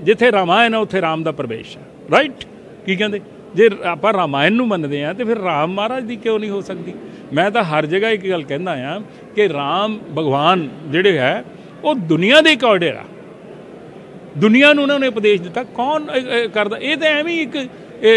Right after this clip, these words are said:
ਆਪਣਾ ਸਟੰਟ ਬਣਾਈ ਜਾਂਦੇ ਆ, ਉਸ ਨੂੰ ਹੋਰ ਤਰ੍ਹਾਂ, ਅ, ਦਿਖਾ ਰਹੇ। ਇੱਦਾਂ ਨਹੀਂ ਆ।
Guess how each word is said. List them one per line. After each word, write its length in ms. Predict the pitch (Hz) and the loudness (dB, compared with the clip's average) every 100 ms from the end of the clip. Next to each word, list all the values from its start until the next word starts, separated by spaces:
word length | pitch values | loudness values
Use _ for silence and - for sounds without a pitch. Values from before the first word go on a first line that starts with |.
| 220 | 4
ਆਪਣਾ 400 | 208 208 240 240 | 0 -2 0 0
ਸਟੰਟ 400 | 226 - 220 208 | -2 0 0 0
ਬਣਾਈ 260 | 214 196 196 | -2 -2 -2
ਜਾਂਦੇ 340 | 190 190 190 | -2 -2 -2
ਆ, 100 | 190 175 - - - | -2 -6 -18 -10 -4
ਉਸ 180 | 240 254 | -2 0
ਨੂੰ 200 | 247 180 | 0 4
ਹੋਰ 280 | 208 285 | 4 4
ਤਰ੍ਹਾਂ, 280 | 247 226 220 | 0 0 0
ਅ, 340 | 196 - 196 185 | -2 -4 -2 -2
ਦਿਖਾ 340 | 175 - 151 | -2 -4 -4
ਰਹੇ। 160 | 151 202 | -4 -4
ਇੱਦਾਂ 200 | 220 226 | -4 -4
ਨਹੀਂ 260 | 196 190 | -4 -4
ਆ। 40 | 156 | -6